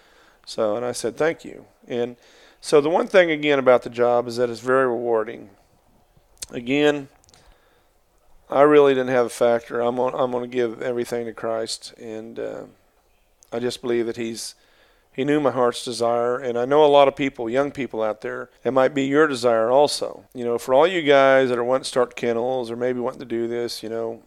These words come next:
I applaud you. It's not all gravy. Uh, again, not ev-, everybody's able to just build a big old kennel, you know, 'cause you don't have the land or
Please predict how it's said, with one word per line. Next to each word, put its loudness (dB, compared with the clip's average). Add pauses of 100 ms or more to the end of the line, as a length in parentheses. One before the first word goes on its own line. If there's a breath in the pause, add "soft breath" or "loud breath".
I -8
applaud 0
you. -4 (240 soft breath)
It's -8
not 4
all 6
gravy. -2 (540 soft breath)
Uh, -6
again, -4
not 2
ev-, 2
everybody's -2
able 0
to -2
just -6
build 2
a -6
big -2
old -2
kennel, -4
you -8
know, -4
'cause -10
you -8
don't -6
have -4
the -6
land -6
or -6